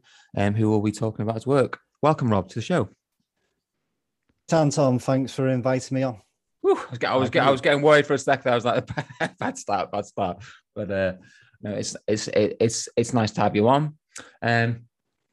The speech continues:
Speaker 1: so we usually kind of start with just a, just a, just a bit of, a, a bit of an intro in, in terms of obviously who you are. So, um, first question, uh, could you maybe give a, a bit of a talk about your, uh, your sort of, like, personal background, maybe your kind of, like,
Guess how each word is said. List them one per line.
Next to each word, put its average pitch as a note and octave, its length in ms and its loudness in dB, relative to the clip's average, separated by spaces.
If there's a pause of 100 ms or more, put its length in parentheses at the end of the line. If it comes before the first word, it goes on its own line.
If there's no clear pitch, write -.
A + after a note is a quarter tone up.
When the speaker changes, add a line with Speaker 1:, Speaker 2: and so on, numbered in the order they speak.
(280)
Speaker 1:
so C3 380 4
we B2+ 160 2
usually C#3 360 4
kind B2 220 -2
of A2 40 -8
start A2+ 360 -4
with A2 180 -4
just - 180 -8
a, A2+ 60 -6
just B2 220 -4
a, A2 60 0
just B2 260 -4
a A2+ 40 2
bit A#2 220 2
of, G#2+ 120 0 (240)
a, A#2 160 0
a A2+ 40 -2
bit B2+ 140 2
of A#2 80 -2
an A2+ 60 -4
intro A2+ 340 -4
in, A2 160 -2 (180)
in G2 300 -8
terms A2 260 -2
of - 160 -8
obviously A2 300 -6
who A2+ 100 -4
you A2 300 0
are. A2 200 2
So, G2+ 300 -4 (460)
um, G#2+ 180 2
first D3 300 2
question, A#2 260 2
uh, G#2 160 0 (140)
could B2 120 -2
you A#2+ 120 0
maybe B2+ 200 2
give A#2 200 -2
a, A2+ 180 0 (200)
a G#2+ 40 -2
bit G#2+ 140 0
of A2+ 80 0
a A#2+ 40 0
talk B2 340 -2
about A2+ 220 0
your, A2+ 440 -4 (120)
uh, G#2+ 120 -6
your G#2 280 -2
sort G#2 160 -2
of, G#2+ 80 -4
like, G#2+ 180 -2
personal A2 280 -2
background, D3+ 480 0
maybe A2 220 -2
your G#2+ 140 -2
kind G#2+ 200 -8
of, G2+ 80 -10
like, G#2 220 -6